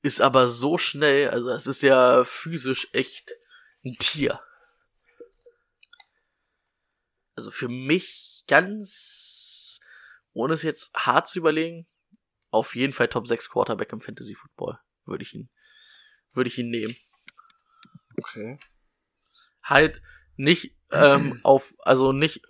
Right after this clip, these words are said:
Speaker 1: auf rein N-F-L-Niveau, sondern wirklich auf Fantasy Football. Aber da kommt halt auch viel das Rushen und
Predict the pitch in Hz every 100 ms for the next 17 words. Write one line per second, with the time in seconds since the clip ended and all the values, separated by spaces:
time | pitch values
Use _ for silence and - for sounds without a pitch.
0 | _ 131 131 123 135 143 139 131 - 127
1 | 123 - 185 180 175 175 156 165 139 131
2 | 127 135 131 - - 110 110 - _ _
3 | _ _ - 123 117 117 120 - - -
4 | 113 113 123 113 - 127 117 117 - -
5 | 131 107 - 120 120 - 113 98 90 104
6 | -